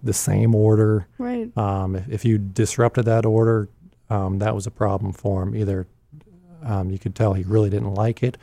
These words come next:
Speaker 2: Mm-hmm.
Speaker 1: or he would quickly put it back in that same order. You could rearrange the trains when, when he wasn't looking. He would come back, he would notice, e-
Speaker 2: Wow.
Speaker 1: even at that young age, he would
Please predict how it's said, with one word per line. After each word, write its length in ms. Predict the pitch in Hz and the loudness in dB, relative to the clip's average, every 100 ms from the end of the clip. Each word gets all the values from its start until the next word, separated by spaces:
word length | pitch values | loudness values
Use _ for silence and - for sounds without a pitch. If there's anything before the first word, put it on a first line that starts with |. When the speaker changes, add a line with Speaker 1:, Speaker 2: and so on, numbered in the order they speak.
| - | -8
Speaker 2:
Mm-hmm. 220 | 240 240 | -4 -2
Speaker 1:
or 80 | 98 | 0
he 120 | 104 | 0
would 240 | 101 90 _ | -2 -4 _
quickly 380 | - 117 107 101 | 0 0 0 -4
put 220 | - 107 | -4 -4
it 100 | 107 | -4
back 260 | 101 95 107 | -4 -4 -6
in 40 | |
that 140 | 98 - | -8 -8
same 300 | - 101 98 | -6 -4 -4
order. 140 | 92 | -6
You 100 | 107 | -8
could 140 | 113 98 | -8 -2
rearrange 580 | 113 107 107 110 107 - | 0 2 0 -2 -2 -6
the 60 | |
trains 420 | - 113 104 104 | -2 0 0 -2
when, 200 | 101 98 - _ _ _ _ _ - | -2 -6 -8 _ _ _ _ _ -4
when 200 | 113 95 | -2 0
he 180 | - 113 | 0 0
wasn't 320 | 107 101 104 | 0 -2 0
looking. 420 | 120 139 135 123 - _ _ _ _ | 0 2 2 0 -10 _ _ _ _
He 120 | 117 | -4
would 120 | 101 - | -4 -2
come 200 | 120 110 | 0 2
back, 200 | 110 - | 0 -2
he 140 | 120 | -2
would 120 | 110 | -2
notice, 580 | 101 104 107 98 - - 147 | -2 -2 -2 -4 -10 -12 -8
e- 60 | |
Speaker 2:
Wow. 180 | 113 110 | -4 2
Speaker 1:
even 160 | 127 117 | 4 4
at 120 | 110 | 2
that 160 | - 113 | 0 0
young 280 | 110 101 98 | -2 -2 -2
age, 360 | 110 92 92 | -2 -2 -4
he 120 | - 107 | -2 0
would 200 | 95 | -2